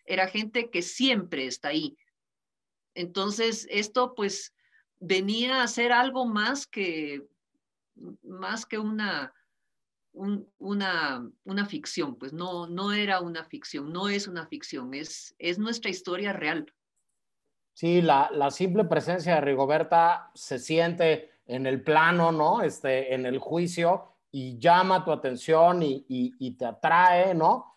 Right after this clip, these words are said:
Speaker 2: Este, como insisto, como atraen, eh, todos estos rostros que son verdaderos y que creo que funcionan muy bien, Jairo, y que se conectan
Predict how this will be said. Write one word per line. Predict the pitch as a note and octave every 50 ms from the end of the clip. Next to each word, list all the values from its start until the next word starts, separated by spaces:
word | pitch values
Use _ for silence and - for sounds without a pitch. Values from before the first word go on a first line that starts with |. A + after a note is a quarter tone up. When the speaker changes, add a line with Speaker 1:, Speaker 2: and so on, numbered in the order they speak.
| _ _ -
Speaker 2:
Este, | C3 B2+ - - - C#3+ C#3 C3+ C3+ C#3 C#3
como | - - D3+ D3 D3+
insisto, | D#3 D3 - G3 G3+ - - E3+ C#3 -
como | - C3 B2+ C3+ C#3
atraen, | C3+ - F3+ E3+ F3 F3+ F3+ F3+ F3+ F3+ F3+ F3 E3+ E3 - - - - _ _ _ _
eh, | - C#3+ C3+ C3+ C3 - -
todos | F3 F3 F3+ E3+ E3+
estos | F3+ F3 F3 F#3 E3+
rostros | D#3+ E3+ E3+ E3 - - E3+ E3 - -
que | -
son | - - D#3+ D#3+
verdaderos | D#3+ D#3+ D3+ C#3 C3 C3 C3+ D3 D#3 D#3 D#3 C#3+ -
y | C3 B2 B2 - _ _ _ _
que | - C3+
creo | C3 E3 F3+ F3+
que | D#3+
funcionan | E3 D3+ A#2+ E3 F3 F3+ F3 E3+ E3
muy | D3+ D#3 E3+ E3+
bien, | D#3 E3 E3+ F3+ G3
Jairo, | - - E3+ E3+ F3+ F#3 F3+ F#3+ G#3 G3+ - - _
y | D#3+ C3+
que | - D#3
se | - F3 E3
conectan | E3+ E3+ E3 E3+ F#3 F#3 E3 - G3+ G#3 G3+ G3 G3+